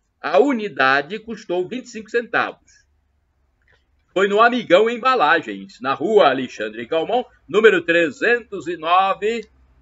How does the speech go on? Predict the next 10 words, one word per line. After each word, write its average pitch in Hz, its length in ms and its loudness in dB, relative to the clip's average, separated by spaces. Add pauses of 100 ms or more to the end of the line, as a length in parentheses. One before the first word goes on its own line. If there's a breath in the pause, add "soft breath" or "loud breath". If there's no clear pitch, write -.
(180)
centro 226 580 2
de 175 120 -10
Colatina. 175 560 0
O 104 60 -10
telefone 175 500 -2
vinte 175 240 -10
e 165 40 -6
um 151 120 -8
zero 123 240 -4
um, 233 180 -2